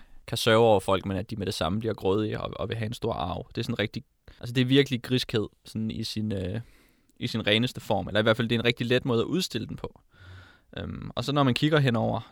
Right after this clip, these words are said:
dødssynderne, som, øh, utugt, det er der jo masser af i den, ikke? Og som misundelse,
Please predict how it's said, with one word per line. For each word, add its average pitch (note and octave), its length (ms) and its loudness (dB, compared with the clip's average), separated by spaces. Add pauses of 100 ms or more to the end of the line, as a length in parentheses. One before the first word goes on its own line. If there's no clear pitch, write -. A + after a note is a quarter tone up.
(120)
dødssynderne, A#2 520 -4
som, A2 280 -8
øh, A2 240 -10 (360)
utugt, B2+ 520 -2
det - 60 -18
er C3 40 -8
der B2 80 -2
jo G#2+ 60 0
masser G2+ 320 0
af G#2 100 -4
i G#2+ 120 -8
den, A#2+ 140 -8
ikke? C#3 180 -10 (800)
Og - 260 -6
som - 200 -6
misundelse, C3+ 560 2